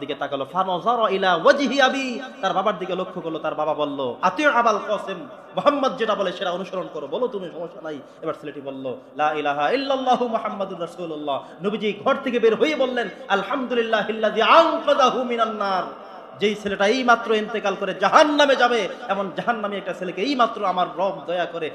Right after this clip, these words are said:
জান্নাতের মেহমান বানিয়ে দিয়েছেন। সুবহানাল্লাহ। তার মানে হলো, বিধর্মীকে তিনি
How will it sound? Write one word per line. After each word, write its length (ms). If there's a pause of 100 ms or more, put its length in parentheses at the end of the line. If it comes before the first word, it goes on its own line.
(240)
জান্নাতের 380
মেহমান 320
বানিয়ে 240
দিয়েছেন। 300 (180)
সুবহানাল্লাহ। 920 (280)
তার 140
মানে 180
হলো, 280
বিধর্মীকে 920 (680)
তিনি 320